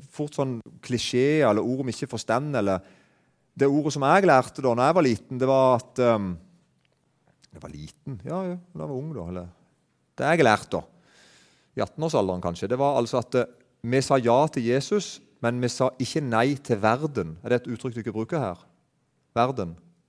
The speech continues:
Altså, vi sa ja til Jesus og Guds rike og sånn, men så sa vi ikke nei til verden. Og med det, jeg vet ikke helt hva det betyr, verden. Det, det er sånn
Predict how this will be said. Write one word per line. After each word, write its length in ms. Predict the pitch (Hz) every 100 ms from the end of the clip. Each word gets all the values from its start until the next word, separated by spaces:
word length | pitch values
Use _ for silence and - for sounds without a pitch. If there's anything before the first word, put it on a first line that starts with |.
| _ _ _ _ _ _ _ _ _ _
Altså, 140 | 113 127
vi 60 |
sa 100 | 131
ja 100 | 127 139
til 160 | 147 113
Jesus 400 | 123 170 175 -
og 220 | 110 - _
Guds 200 | 123 139
rike 240 | 123 120 165
og 60 |
sånn, 180 | 190 196 180 - _ _
men 120 | 120
så 100 | 117
sa 140 | 131 135
vi 80 | 147
ikke 120 | 160
nei 240 | 127 127 143
til 140 | - 107
verden. 440 | 110 131 147 113
Og 60 | 110
med 140 | 120
det, 80 | 139 147
jeg 400 | 117 135 135 135
vet 60 | 135
ikke 120 | 143
helt 120 | 139
hva 60 | 127
det 80 | 107
betyr, 420 | - 135 180 170
verden. 480 | 117 113 104 92 90
Det, 80 | 117
det 80 | 123
er 80 | 123
sånn 180 | 120